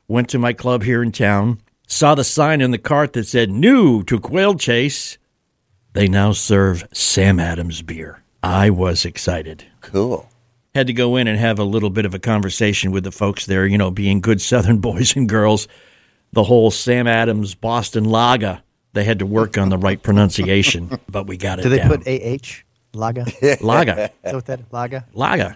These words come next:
Speaker 1: that's right.
Speaker 3: Yeah.
Speaker 1: That's right. Had the, uh,
Speaker 3: It's not
Speaker 1: opportunity on
Speaker 3: E D R,
Speaker 1: vacation last year to,
Speaker 3: it's an
Speaker 1: to go
Speaker 3: A H.
Speaker 1: into Boston and go to Cheers for, uh, lunch. <laughs>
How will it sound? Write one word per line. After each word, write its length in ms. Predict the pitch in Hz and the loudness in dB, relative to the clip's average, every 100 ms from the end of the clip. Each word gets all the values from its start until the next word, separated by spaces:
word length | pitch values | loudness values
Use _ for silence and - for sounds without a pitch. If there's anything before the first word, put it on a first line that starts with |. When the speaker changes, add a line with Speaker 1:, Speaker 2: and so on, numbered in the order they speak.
| _ | _
Speaker 1:
that's 220 | 110 117 | -8 -4
right. 260 | 175 - - _ - | -4 -6 -12 _ -18
Speaker 3:
Yeah. 120 | 123 - | -16 -8
Speaker 1:
That's 200 | 104 - | -6 -2
right. 240 | 160 - - _ 127 - | -2 -4 -8 _ -20 -10
Had 200 | 98 104 | -2 0
the, 200 | 101 95 | 2 0
uh, 20 | 95 | 0
Speaker 3:
It's 60 | |
not 60 | 107 | -2
Speaker 1:
opportunity 480 | 107 131 127 117 104 | -4 0 0 2 0
on 80 | 98 | 0
Speaker 3:
E 40 | |
D 60 | 101 | -2
R, 60 | |
Speaker 1:
vacation 340 | 123 131 123 101 | -2 0 0 0
last 300 | 101 101 104 | 0 -2 -2
year 160 | 101 | -2
to, 100 | 98 | -2
Speaker 3:
it's 120 | 90 | -6
an 140 | 104 101 | -14 -16
Speaker 1:
to 220 | 113 110 | -6 -2
go 200 | 95 110 | 2 2
Speaker 3:
A 20 | |
H. 20 | |
Speaker 1:
into 120 | 120 104 | 2 2
Boston 500 | 107 107 - 107 101 | 2 2 0 0 2
and 100 | 101 | 0
go 100 | 104 | -2
to 80 | |
Cheers 600 | 92 - 127 101 87 - - | -2 2 2 2 -2 -8 -14
for, 360 | - 101 98 | -4 -2 0
uh, 80 | 87 | 0
lunch. 440 | 101 131 92 - - _ | 0 0 0 -8 -12 _
<laughs> 100 | _ | _